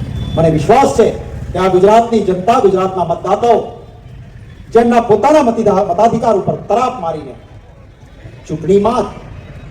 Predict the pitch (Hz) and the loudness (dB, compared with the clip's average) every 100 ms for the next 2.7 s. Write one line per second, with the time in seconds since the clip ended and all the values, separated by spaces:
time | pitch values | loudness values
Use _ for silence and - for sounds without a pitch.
0 | - - 233 240 175 175 233 233 320 294 | -18 -4 4 4 4 2 2 4 2 4
1 | 226 202 185 170 170 160 156 135 120 147 | 2 2 0 -4 -6 -6 -4 -6 -6 -6
2 | 160 151 120 110 - 92 - | -8 -6 -10 -10 -16 -18 -18